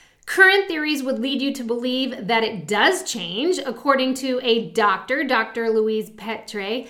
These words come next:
Um, she's a board-certified cardiologist. She is a weight loss and management specialist as well. And she says that there are too many variables involved, including where you live, your age, your current state of health, your weight, your activity level.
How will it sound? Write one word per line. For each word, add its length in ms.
Um, 380
she's 200
a 40
board-certified 920
cardiologist. 880
She 100
is 80
a 60
weight 280
loss 240
and 120
management 500
specialist 600
as 160
well. 520
And 120
she 140
says 300
that 360
there 140
are 180
too 260
many 400
variables 840
involved, 800
including 560
where 160
you 240
live, 580
your 320
age, 500
your 180
current 340
state 260
of 100
health, 540
your 120
weight, 380
your 140
activity 580
level. 380